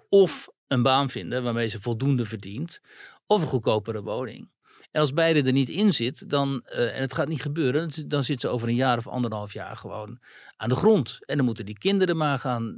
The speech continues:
die hebben gelukkig allemaal een baan, maar dan moeten die kinderen maar gaan, eh,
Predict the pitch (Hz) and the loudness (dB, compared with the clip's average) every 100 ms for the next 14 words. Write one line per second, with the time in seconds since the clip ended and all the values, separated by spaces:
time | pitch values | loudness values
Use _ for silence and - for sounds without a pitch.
0 | - 127 120 120 120 110 117 110 113 113 | -8 -6 -4 -4 -6 -6 -6 -4 -4 -2
1 | 110 104 180 - - - - _ - 139 | -2 -4 -10 -14 -20 -20 -20 _ -4 -2
2 | 123 117 110 196 196 170 151 127 123 117 | 0 -4 0 2 4 4 2 2 0 -2
3 | 85 117 | -4 -6